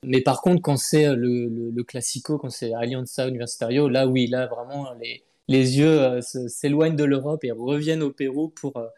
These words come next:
pour voir, euh, pour voir ce match. Donc, on en parle avant. Bah, y a, comme je te disais, euh, avant, il y a, il y a les polémiques, euh, des années précédentes qui ressortent. Il y a les,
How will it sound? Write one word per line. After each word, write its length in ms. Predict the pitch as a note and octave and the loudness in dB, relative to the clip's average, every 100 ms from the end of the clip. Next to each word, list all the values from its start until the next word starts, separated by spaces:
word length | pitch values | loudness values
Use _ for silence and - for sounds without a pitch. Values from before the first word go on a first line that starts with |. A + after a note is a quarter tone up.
| _ _ _ _ | _ _ _ _
pour 160 | C3+ | -8
voir, 320 | B2 C3 C3 B2 | -4 -4 -4 -4
euh, 180 | A#2 | -6
pour 200 | A#2 B2+ A#2+ | -6 -4 -4
voir 140 | A#2 | -4
ce 140 | - | 0
match. 280 | B2 C3 C3+ | 2 4 2
Donc, 200 | A#2 G#2+ | 0 -6
on 80 | A#2 | -6
en 140 | A2 | -6
parle 260 | G#2+ B2 B2 | -4 -4 -2
avant. 480 | A#2 A2+ B2+ C3 C3+ | -6 -4 -4 -4 -2
Bah, 160 | A#2+ | 0
y 60 | A#2 | 0
a, 100 | A#2+ | 0
comme 180 | - B2 | -4 -6
je 60 | |
te 80 | - | 0
disais, 460 | C3 B2 B2 A#2+ A#2+ | 0 -2 -4 0 0
euh, 80 | A#2 - - - | -2 -8 -12 0
avant, 380 | B2+ B2 B2+ B2+ | 2 4 4 4
il 80 | |
y 40 | A#2+ | 2
a, 160 | A#2+ | 2
il 60 | B2 | 2
y 40 | |
a 40 | B2 | 2
les 160 | B2+ | 2
polémiques, 600 | B2+ C#3+ C#3 C#3 C#3+ C#3 | 4 4 6 6 4 2
euh, 420 | C3+ A#2+ A#2 A#2 A#2 _ _ _ - | -2 -2 -2 -4 -6 _ _ _ -6
des 280 | B2+ B2+ B2+ | 2 4 4
années 300 | B2+ C3 C3 | 2 2 0
précédentes 560 | C3 B2+ B2 B2+ B2+ | 0 0 0 -2 -4
qui 160 | - C3 | -2 0
ressortent. 840 | B2 B2 - C3 C3+ C3 C3 C3 | 0 -2 -2 0 0 0 -2 -6
Il 140 | C3 B2 | -6 -6
y 60 | |
a 60 | B2 | -6
les, 380 | A#2 A2+ A2+ | -8 -8 -8